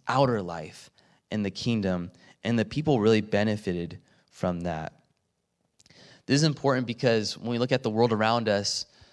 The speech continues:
um, if we look at culture, modernity, we will just hear all these messages about what truly brings about world renewal. You know, you think about, I actually just listened to a podcast today, um, from a podcast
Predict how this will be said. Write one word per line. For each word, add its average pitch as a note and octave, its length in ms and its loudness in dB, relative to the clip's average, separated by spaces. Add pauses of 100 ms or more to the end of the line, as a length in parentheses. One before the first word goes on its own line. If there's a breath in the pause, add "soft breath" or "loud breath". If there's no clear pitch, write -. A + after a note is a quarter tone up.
(260 soft breath)
um, F#2 380 -16
if - 80 -14
we A#2+ 60 -4
look B2 80 -2
at - 140 -2
culture, C3 640 2 (240)
modernity, A2+ 760 -4 (800)
we A#2 340 2
will F#3 120 6
just E3 200 0
hear C3 340 -2
all B2+ 240 4
these C3+ 180 0
messages G#2 480 -2
about G2 300 0
what A#2+ 400 2
truly C#3+ 500 2
brings A2 760 -2 (380 loud breath)
about G2+ 580 0 (520)
world A#2+ 560 2 (140)
renewal. G#2 580 -4 (640 soft breath)
You A#2 100 -8
know, A#2 40 -2
you A2 60 -4
think A#2 160 -8
about, G#2 440 2
I A#2+ 160 4
actually C3+ 180 2
just A2 100 0
listened A2 200 -2
to G#2 60 2
a G2 60 2
podcast A2 640 -2
today, F#2 440 -6 (440 soft breath)
um, F#2 440 -10 (200)
from A#2 100 -4
a G#2 40 0
podcast A2 400 -2